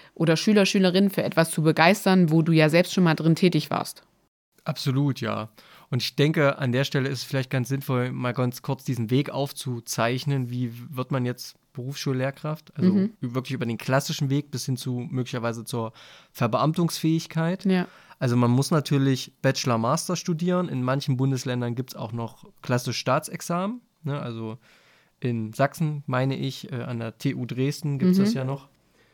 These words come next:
Speaker 2: Ähm,
Speaker 1: Und da ist es zum Beispiel so, da kannst du direkt, also dann, da, da kannst du nach dem Abi direkt hingehen und Lehramt für berufsbildende Schulen studieren.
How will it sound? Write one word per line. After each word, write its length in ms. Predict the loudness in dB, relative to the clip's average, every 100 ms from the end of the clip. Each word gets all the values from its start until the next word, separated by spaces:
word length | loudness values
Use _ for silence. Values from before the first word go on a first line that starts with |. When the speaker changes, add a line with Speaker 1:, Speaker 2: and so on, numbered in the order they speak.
| _ _ _
Speaker 2:
Ähm, 80 | -16 -2
Speaker 1:
Und 140 | 2 4
da 100 | 4
ist 160 | 2
es 100 | -4
zum 140 | 2 4
Beispiel 300 | 4 2 2
so, 140 | 4
da 120 | 2
kannst 300 | 2 -2 -2
du 40 | -2
direkt, 420 | 0 -2 -4 -12 _ _
also 200 | 2 4
dann, 280 | 6 6 6
da, 120 | 4
da 180 | 4 4
kannst 220 | 4 6
du 40 |
nach 120 | 8 8
dem 80 | 6
Abi 200 | 6 6
direkt 300 | 6 6 6
hingehen 340 | 6 8 6
und 140 | 6 6
Lehramt 260 | 6 6
für 80 | 2
berufsbildende 440 | 2 2 4 4
Schulen 200 | 4 2
studieren. 380 | 2 -2 -2 -4